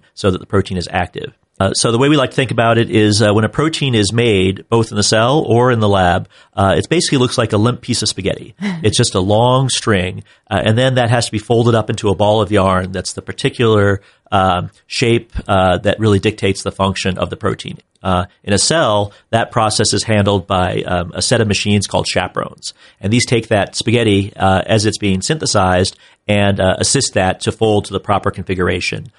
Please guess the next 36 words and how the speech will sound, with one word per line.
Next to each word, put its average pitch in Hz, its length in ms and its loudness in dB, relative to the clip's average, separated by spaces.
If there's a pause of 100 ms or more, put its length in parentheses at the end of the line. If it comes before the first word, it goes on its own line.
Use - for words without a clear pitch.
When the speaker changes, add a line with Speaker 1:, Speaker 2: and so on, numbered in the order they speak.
(120)
Speaker 1:
And 92 180 -4
these 110 180 2
are 98 260 4
really 113 260 4
essential 107 420 0
machines 101 440 0
in 95 60 -10
the 92 60 -6
cell 92 400 0 (140)
without 98 320 -2
which 95 240 0
life 92 240 0
is 82 120 -8
not - 200 -4
possible. - 440 -10 (300)
Speaker 2:
What 202 280 -4
were 247 100 0
you 220 260 2
able 143 280 0
to 160 60 -4
figure 160 360 -2
out, 127 260 0 (180)
uh, 160 140 -2
with 147 160 -2
this - 240 -10
work 117 280 -10
that - 160 -4
has 160 200 -6
not 151 160 -2
been 147 140 -2
done 135 160 0
before? 135 420 -12 (680)
Speaker 1:
So 131 260 2
in 120 180 0
this 190 240 -2
work, 107 320 0